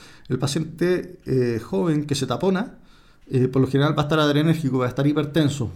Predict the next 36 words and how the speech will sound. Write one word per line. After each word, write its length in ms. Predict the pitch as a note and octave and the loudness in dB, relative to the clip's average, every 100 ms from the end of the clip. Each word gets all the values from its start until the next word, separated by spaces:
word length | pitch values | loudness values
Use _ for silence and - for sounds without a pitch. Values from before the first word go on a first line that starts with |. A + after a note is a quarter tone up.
| - | -6
primero 300 | B2 A2+ G#2+ | -4 -2 -4
para 180 | G#2+ A#2+ | -6 -6
compensar, 540 | A#2+ B2+ A#2 B2 - - - | -4 -4 -4 -6 -8 -16 -10
¿ya? 300 | B2+ D3 - - - - - | -4 -4 -6 -14 -20 -20 -6
Y 140 | D3+ F#3 | 2 4
el 120 | E3 | 4
tema 140 | F#3 | 2
de 80 | F3+ | 2
los 260 | F3 D#3+ - | 2 0 -2
ruidos 380 | C#3+ D3+ E3 D#3+ | -2 4 4 2
cardíacos, 580 | D3 D3+ D3 D#3 D3+ | 0 0 0 0 0
no, 720 | D3 C3 B2 - - - C#3 C#3+ - - - | -2 -2 -4 -8 -18 -12 -10 -10 -16 -16 -8
eh, 220 | B2 A2 - - - - | -4 -4 -6 -14 -18 -6
no, 260 | B2 B2 | -2 -2
no 200 | B2 B2+ | 0 -2
se 140 | B2+ B2 | 2 2
da 160 | B2+ | 2
tan 300 | C3 B2+ A2+ - - - | 0 0 -2 -6 -18 -10
habitualmente. 600 | G#2+ B2 B2+ A#2 F#2+ F#2+ - - - - - - - - - | 0 0 0 -2 -4 -8 -18 -20 -20 -20 -20 -20 -20 -20 -2
Ahora, 220 | E3+ F3+ | 0 4
el 140 | F3 | 2
pulso 320 | - A#3 A3+ | 2 -2 0
paradojal 520 | G#3+ F#3 F3+ A3 C4 C4+ - - - - | 0 2 2 2 0 -4 -14 -20 -20 -16
es 220 | - E3 F3+ | 2 4 4
la 80 | |
disminución 640 | E3+ E3 D#3+ D3+ F#3 F#3 E3+ | 4 6 4 2 0 0 2
de, 400 | F3 F#3+ F#3 - | 4 4 2 2
eh, 300 | C#3 C#3 C#3 | 4 6 6
diez 120 | E3 | 4
milímetros 360 | F3 F3 E3+ D#3+ | 4 2 4 4
de 80 | |
mercurio 420 | D#3 D3 F#3 F#3+ F#3 | 4 2 2 2 2
de 60 | |
la 100 | E3 | 2
presión 300 | D#3+ C#3 D#3+ | 0 -2 0
arterial, 760 | D3 D#3 D#3 D3+ D3+ D3 - | 0 2 2 0 -2 -4 -6